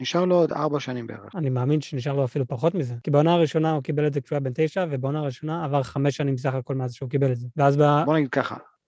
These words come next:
Speaker 1: עב-,
Speaker 2: ואז
Speaker 1: ע-, עברו חמש שנים, נכון?
Speaker 2: בעונה הראשונה. ואז,
Speaker 1: נכון,
Speaker 2: ואז,
Speaker 1: ואז
Speaker 2: ואז ב-, בין עונה שלוש לארבע עבר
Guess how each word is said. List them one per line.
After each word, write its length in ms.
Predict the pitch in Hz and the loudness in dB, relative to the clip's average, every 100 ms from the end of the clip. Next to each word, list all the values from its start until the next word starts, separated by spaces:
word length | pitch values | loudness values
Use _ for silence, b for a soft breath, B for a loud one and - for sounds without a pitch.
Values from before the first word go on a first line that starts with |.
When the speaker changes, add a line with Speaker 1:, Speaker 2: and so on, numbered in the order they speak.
| _ | _
Speaker 1:
עב-, 160 | 131 131 | -6 2
Speaker 2:
ואז 240 | 151 151 | 4 4
Speaker 1:
ע-, 220 | 156 131 | 0 -4
עברו 240 | 131 127 160 | -4 -4 -4
חמש 340 | - 143 139 | 0 0 0
שנים, 260 | 139 123 101 | -2 -4 -6
נכון? 340 | - 139 147 151 _ _ | -4 -2 -2 -6 _ _
Speaker 2:
בעונה 260 | 151 135 139 | 2 2 2
הראשונה. 380 | 131 143 143 123 - | 0 2 0 0 0
ואז, 220 | 143 147 | 2 4
Speaker 1:
נכון, 260 | 123 101 101 104 | 0 -6 -10 -4
Speaker 2:
ואז, 260 | - 151 | 4 6
Speaker 1:
ואז 520 | 143 139 131 131 160 143 | 6 4 2 -2 -2 2
Speaker 2:
ואז 240 | 156 147 | 2 2
ב-, 180 | 147 160 165 _ | 0 -2 -4 _
בין 300 | 147 156 160 | -2 0 0
עונה 320 | 165 151 156 | -2 -4 -4
שלוש 480 | 135 - 139 151 147 | -6 -8 -4 -4 -4
לארבע 480 | 151 156 175 135 147 151 | -4 -2 0 -2 -4 -4
עבר 260 | 135 139 | -4 -4